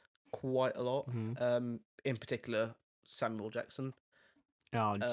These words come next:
Speaker 2: gee,
Speaker 1: I
Speaker 2: yeah, that,
Speaker 1: think that's
Speaker 2: that
Speaker 1: the best film I've seen him in. Like, I
Speaker 2: So,
Speaker 1: know he's in
Speaker 2: yeah, no, he, he's,
Speaker 1: a
Speaker 2: uh, to
Speaker 1: lot
Speaker 2: be
Speaker 1: of
Speaker 2: honest, I would
Speaker 1: stuff.
Speaker 2: arguably say he's only good in Quentin Tarantino films.
Speaker 1: Yeah.
Speaker 2: Feel free to at
Speaker 1: They
Speaker 2: me,
Speaker 1: let him
Speaker 2: but I
Speaker 1: shine.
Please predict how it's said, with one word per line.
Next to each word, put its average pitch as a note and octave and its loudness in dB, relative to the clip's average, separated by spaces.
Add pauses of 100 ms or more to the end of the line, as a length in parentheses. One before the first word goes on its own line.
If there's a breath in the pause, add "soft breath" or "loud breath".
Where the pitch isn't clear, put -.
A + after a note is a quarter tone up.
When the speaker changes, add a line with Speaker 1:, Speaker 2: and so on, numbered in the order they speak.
(100)
Speaker 2:
gee, G2+ 0
Speaker 1:
I - 4
Speaker 2:
yeah, - 4
that, - 0
Speaker 1:
think C#3+ 2
that's A#2 4
Speaker 2:
that G2+ 4
Speaker 1:
the - -4
best - 0
film A#2 0 (160)
I've A#2 -2
seen A2 -2
him G2+ -4
in. A2 -6 (1040 soft breath)
Like, - -2
I - 2
Speaker 2:
So, C#3 4
Speaker 1:
know C3+ 8
he's B2+ 2
in B2 8
Speaker 2:
yeah, A#2 6
no, A#2 6 (160 loud breath)
he, E3 2
he's, D#3+ 2 (100)
Speaker 1:
a C3+ -2
Speaker 2:
uh, C#3+ 2
to C3 2
Speaker 1:
lot B2+ 6
Speaker 2:
be D3 10
Speaker 1:
of C#3 8
Speaker 2:
honest, A#2+ 6
I A2+ 6
would A#2+ 6
Speaker 1:
stuff. A2+ 8
Speaker 2:
arguably A2 2
say A2+ 2
he's G#2 4
only G#2+ 4
good G2+ 2
in F#2+ 2
Quentin G#2 -2
Tarantino G2+ -2
films. - -8 (1400)
Speaker 1:
Yeah. B2+ 4
Speaker 2:
Feel B2+ 8
free C#3+ 4
to A2 2
at B2+ 2
Speaker 1:
They D3 8
Speaker 2:
me, D3+ 8
Speaker 1:
let C#3+ 6
him C3 2
Speaker 2:
but A2+ 6
I - 8
Speaker 1:
shine. C#3+ 2